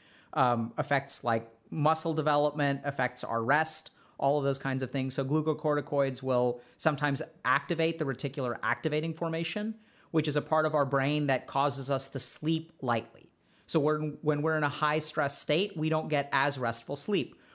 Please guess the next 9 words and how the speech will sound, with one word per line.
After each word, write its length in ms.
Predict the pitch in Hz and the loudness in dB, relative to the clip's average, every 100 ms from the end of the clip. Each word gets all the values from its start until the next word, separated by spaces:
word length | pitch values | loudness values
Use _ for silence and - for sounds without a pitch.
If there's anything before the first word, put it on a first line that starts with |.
| - | -2
which 140 | 156 | 0
is 120 | 147 | 2
originally 440 | 151 196 202 196 180 | 2 0 0 -2 0
designed 400 | 160 156 151 151 | 0 0 0 -2
to 40 | |
be 240 | 143 143 143 | 0 -2 0
an 140 | 147 | -2
adaptive 460 | 123 131 127 - 107 | 2 4 2 2 -4
mechanism. 520 | 87 - - - - | -6 -8 -10 -10 -10